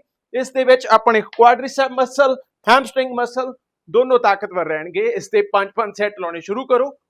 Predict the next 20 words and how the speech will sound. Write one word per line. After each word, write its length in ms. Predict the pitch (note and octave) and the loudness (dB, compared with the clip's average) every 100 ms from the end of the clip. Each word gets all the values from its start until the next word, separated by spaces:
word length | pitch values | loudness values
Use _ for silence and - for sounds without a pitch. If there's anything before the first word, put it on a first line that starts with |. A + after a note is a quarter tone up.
| _ A3 | _ 0
ਹੌਲੀ 220 | C4 A#3 | 0 0
ਹੌਲੀ 200 | A3+ A3+ | -2 -2
ਆਪਾਂ 260 | G#3+ C4 | -2 0
ਇਸ 140 | B3+ B3+ | -2 -2
ਨੂੰ 80 | G#3+ | -6
ਵੀ 80 | |
ਵਧਾ 220 | F#3+ F#3 E3+ | -2 -2 -2
ਲਾਂਗੇ। 300 | C3 C3 A#2+ _ _ _ - | -4 -12 -20 _ _ _ -8
ਉਸ 140 | D4+ | -8
ਤੋਂ 200 | - D#4 | -4 0
ਬਾਅਦ 280 | A3 E3+ C3+ _ _ | 2 2 0 _ _
ਜਿਹੜੀ 220 | A#3 C#4 | -8 -6
ਮੇਨ 280 | C4+ B3 C#4+ C#4 | -4 -4 -2 0
ਕਸਰਤ 380 | C4 B3+ B3+ | 0 0 0
ਹੈ, 160 | C4 C4 C4 _ _ - | 0 0 -4 _ _ 2
ਉਹ 140 | C#4 | 4
ਆ 80 | C4+ | 6
ਗਿਆ 180 | C4 C#4+ | 6 4
ਗਲੂਟ 420 | G3+ C4+ D#4 C#4+ | 2 0 0 -2
ਬ੍ਰਿਜ, 400 | - A3+ G#3 | 2 6 6